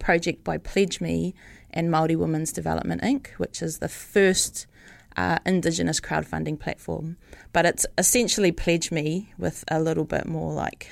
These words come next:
holistic tikanga behind it. Um, and so we got to be, and through some of my interactions with Barry, who was the financial, um, lead at Pledge Me,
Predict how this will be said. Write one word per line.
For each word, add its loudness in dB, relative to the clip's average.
holistic -2
tikanga -2
behind -6
it. -10
Um, 0
and 2
so 4
we 6
got 2
to 0
be, 2
and 0
through 2
some 2
of 0
my 2
interactions -2
with -6
Barry, 6
who 2
was 2
the -2
financial, -2
um, -4
lead 4
at -4
Pledge -6
Me, -2